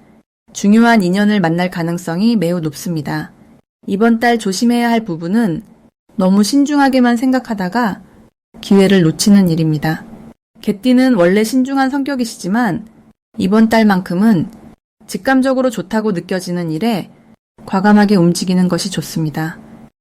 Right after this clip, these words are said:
물론 큰 돈이 들어가는 일은 충분히 검토하셔야 하지만 작은 투자나 새로운 시도는 망설이기보다 빠르게 결정하는 것이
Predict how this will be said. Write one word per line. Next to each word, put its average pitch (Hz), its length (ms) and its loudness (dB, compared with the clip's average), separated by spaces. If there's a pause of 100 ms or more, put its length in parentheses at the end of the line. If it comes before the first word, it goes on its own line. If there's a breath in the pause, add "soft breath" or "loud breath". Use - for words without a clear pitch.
(100)
물론 214 380 4
큰 294 180 0
돈이 285 260 2
들어가는 175 460 -2
일은 175 420 0 (580)
충분히 285 400 4
검토하셔야 214 680 2
하지만 185 580 2 (480)
작은 214 340 0
투자나 240 360 0
새로운 294 320 -2
시도는 202 600 -2 (580)
망설이기보다 233 880 2
빠르게 277 340 0
결정하는 180 580 0
것이 170 500 -2